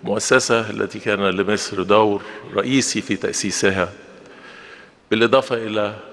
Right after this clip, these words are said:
عدم الرضا الشعبي إزاء ما استشعره من انتقاص من كرامة الدولة وتراجع مكانتها.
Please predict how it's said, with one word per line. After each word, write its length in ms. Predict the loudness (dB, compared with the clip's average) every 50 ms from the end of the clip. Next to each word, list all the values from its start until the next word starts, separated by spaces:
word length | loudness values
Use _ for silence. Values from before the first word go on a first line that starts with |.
| -18 -16 -6
عدم 320 | -2 -2 0 2 2 2
الرضا 600 | 2 2 4 4 4 6 6 4 2 2 -2 -8 -14 -16 -16 -18 -18 -16 -14
الشعبي 580 | -12 -10 -4 0 0 2 2 0 -2 -4 -8 -10 -12 -18 -20 -20 -20 -20 -20 -20 -20 -20 -20 -20 _ _ -10
إزاء 380 | -6 0 2 4 4 4 2 0 -6 -14 -18 -18 -20 -20 -20 -20 -20 -20 -20 -20 -20 -20 _ _ _ _ -18 -4
ما 160 | 0 0 2
استشعره 720 | 2 0 0 -2 0 0 2 2 4 4 4 2 0 -4 -8 -12 -12 -8
من 120 | -6 -4 -4
انتقاص 840 | -4 -4 -4 -6 -6 -2 0 2 2 2 2 -2 -4 -8 -10 -12 -16 -20 -20 -20 -20 -20 -20 -10 -6
من 120 | -4 -4 -4
كرامة 480 | -4 -2 0 4 4 4 4 2 0 -2 -4 -8 -12
الدولة 600 | -12 -8 -2 2 4 4 4 4 2 2 0 0 -4 -12 -18 -18 -18 -18 -20 -20 -20 -20 -20 -20 -20 -20 -20 -20 -10 -4
وتراجع 680 | -2 -2 0 2 2 4 4 2 2 2 0 0 -2 -2 -4 -10 -14 -18 -12 -10
مكانتها. 560 | -6 -4 -2 0 0 0 -2 -4 -8 -16